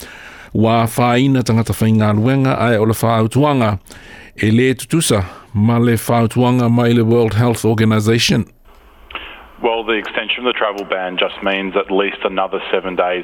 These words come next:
Speaker 2: without access to their jobs. They can't earn income. Some of them are separated from their families, uh, back here in Australia. It's just, uh, a very difficult situation for many people stuck in China. Why is the government only preventing those with temporary,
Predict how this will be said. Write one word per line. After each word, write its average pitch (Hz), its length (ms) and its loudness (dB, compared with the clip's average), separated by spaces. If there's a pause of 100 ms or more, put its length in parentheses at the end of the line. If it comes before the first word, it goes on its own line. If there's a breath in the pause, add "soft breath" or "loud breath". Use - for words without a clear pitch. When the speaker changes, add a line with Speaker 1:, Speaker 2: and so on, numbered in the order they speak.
Speaker 2:
without 92 300 0
access 90 400 -4 (100)
to 107 60 -4
their 92 160 0
jobs. 104 520 -4 (200)
They 85 100 -2
can't 98 320 -4
earn 92 220 -4
income. 104 680 -4 (160)
Some 98 160 -2
of 98 60 -6
them 95 140 -2
are 87 160 -2
separated 95 480 -4
from 95 160 -6
their 90 200 0
families, 101 540 -2 (640 loud breath)
uh, 98 180 -2
back 95 240 -6
here 104 220 -2
in 95 100 -4
Australia. 98 580 0
It's - 280 -8
just, 104 260 -4 (160)
uh, 95 320 -2
a 95 40 -6
very 104 200 -4
difficult 95 460 -4
situation 92 500 -2
for 90 140 -10
many 90 200 -4
people 92 520 -4
stuck 95 200 -6
in 85 100 -14
China. 95 440 -4
Why 110 400 -2
is 113 180 -8
the 113 80 -2
government 104 560 -4 (540 loud breath)
only 113 400 -2
preventing 104 600 -6
those 101 340 -2
with 101 120 -4
temporary, 104 380 -4